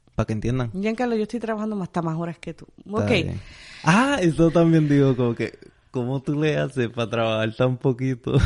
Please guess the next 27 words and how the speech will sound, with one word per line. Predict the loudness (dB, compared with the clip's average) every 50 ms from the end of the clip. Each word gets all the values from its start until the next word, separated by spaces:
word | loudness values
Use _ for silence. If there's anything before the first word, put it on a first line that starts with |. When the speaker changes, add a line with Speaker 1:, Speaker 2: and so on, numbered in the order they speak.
| 2 -2
Speaker 1:
<laughs> | -4 _ -8 -6 -4
y, | -4 -6 -6 -8 -8 -6 -6 -8 -10 -12 -20 -20 -20 -16 -14 -14 -12 -12 -14 -10 _
y | -2 -2 0 2
comprarte | 2 2 2 2 -2 0 0 2 0 0 -2 -2 -2 -2
Legos | 0 -2 -2 -2 -4 -2
de | -2 -2 -2
ochocientos | -2 -4 -6 -8 -8 -8 -8 -8 -8 -8 -8 -6 -6 -6 -6 -8
pesos? | -8 -8 -6 -6 -6 -6 -6 -6 -6 -6 -8 -12 -20 -20 -20 -20 -20 -18 -16 -16 -16 -16 -16 -18 -18 -20 -20 -20 -20 _ _ _ _ _ _ _ _ _ _ -8
En | -6 -6 -4
verdad, | -2 -2 -2 -2 -4 -4 -4
no | -4 -4 -4
sé. | -4 -6 -8 -8 -8 -10 -12 -14 -18 -20 _ -20 _ _ _ _ _ _ _ _ _ _ -10
Eh, | -8 -6 -6 -6 -8 -8 -10 -10 -12 -12 -14 -16 -16 -18 -18 -18 -18 -18 -20 -20 -20 -20 -20 -20 -20 -20 -20 -20 _ _ _ _ -14 -10
Speaker 2:
Jan | -6 -6 -6 -6
tiene | -6 -6 -6
un | -4 -4 -4
ángel, | -6 -6 -6 -6 -8 -8 -8
tiene | -8 -8 -8
un | -6 -6
ángel | -6 -4 -4 -6 -6
que | -6 -8
mucho | -8 -8 -10 -10
quisiéramos. | -10 -10 -8 -8 -8 -8 -8 -8 -10 -12 -14 -10 -6
Speaker 1:
Ay, | -4 2 8 8 8 8 8 4
true. | 0 0 0 0 -2 -6 -10 -20 -20 -20 _ _ -4
Y, | -2 -2 -2 -2 -4
y, | -4 -4 -4 -4 -6